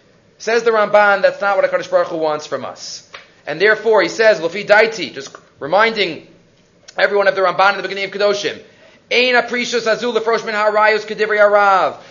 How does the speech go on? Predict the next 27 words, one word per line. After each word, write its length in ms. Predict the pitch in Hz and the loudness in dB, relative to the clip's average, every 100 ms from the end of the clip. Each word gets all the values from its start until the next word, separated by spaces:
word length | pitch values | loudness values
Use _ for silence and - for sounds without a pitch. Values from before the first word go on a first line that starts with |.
| - | -8
But 60 | 170 | 0
what 100 | 226 | 0
is 100 | 208 | 0
it 80 | 220 | -4
about? 440 | 220 226 226 226 | 0 2 2 0
Ki 140 | 214 190 | -6 0
haTorah 540 | 185 - 247 247 208 | 0 2 4 6 4
hishira 480 | 220 - 247 240 226 | -2 -8 -2 0 2
ba'arayos, 920 | 220 220 220 226 220 165 123 - - - - | 0 0 2 2 4 2 2 -4 -18 -20 -8
ubema'achalim, 1080 | 226 226 226 220 220 - 233 233 180 120 123 - - | -2 0 2 2 0 2 4 4 2 0 -10 -20 2
ha'asurim, 720 | 196 202 196 254 254 180 113 - _ - - | 4 4 0 -4 -2 -2 -4 -12 _ -16 -6
v'hitira 800 | 240 233 240 254 247 247 226 226 | -4 -4 -6 -2 2 4 4 0
hibiya 320 | 247 240 233 | 0 4 4
ish 180 | 233 - | 2 -4
v'ishto, 540 | 247 247 - 170 127 | -4 -4 0 2 4
v'achilas 520 | 202 226 214 240 240 | 2 0 -4 0 0
habasar 380 | 240 247 240 240 | 0 -2 0 0
v'hayayin. 720 | 233 233 233 247 233 170 113 - _ _ - - | 2 2 4 6 6 2 -6 -10 _ _ -20 -8
The 80 | 240 | -6
Torah 440 | 240 262 262 262 | 2 6 8 8
asers 460 | 233 220 214 233 233 | 6 0 -2 -4 -6
certain 320 | 240 247 247 | -4 -4 -4
things 420 | 262 277 285 294 | 0 2 2 4
and 220 | 294 294 285 - | 6 6 2 4
allows 440 | 294 320 311 302 | 6 6 6 4
certain 280 | 262 262 226 | 4 4 2
things. 580 | - 220 151 110 101 | 0 0 0 -6 -16